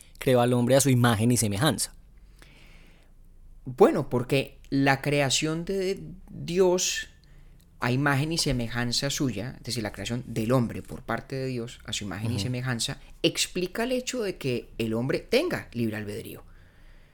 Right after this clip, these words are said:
Speaker 2: Dios es una criatura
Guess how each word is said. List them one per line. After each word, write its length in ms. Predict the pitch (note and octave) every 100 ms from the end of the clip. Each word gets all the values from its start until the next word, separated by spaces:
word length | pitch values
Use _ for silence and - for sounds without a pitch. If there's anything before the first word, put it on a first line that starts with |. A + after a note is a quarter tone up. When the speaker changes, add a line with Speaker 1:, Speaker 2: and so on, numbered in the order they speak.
| - - - - - - E2 - -
Speaker 2:
Dios 460 | A2 A2+ A2+ A2 C3
es 160 | B2
una 180 | C#3 C3+
criatura 880 | C3+ A#2+ G#2+ G#2+ A2+ A#2+ B2+ A#2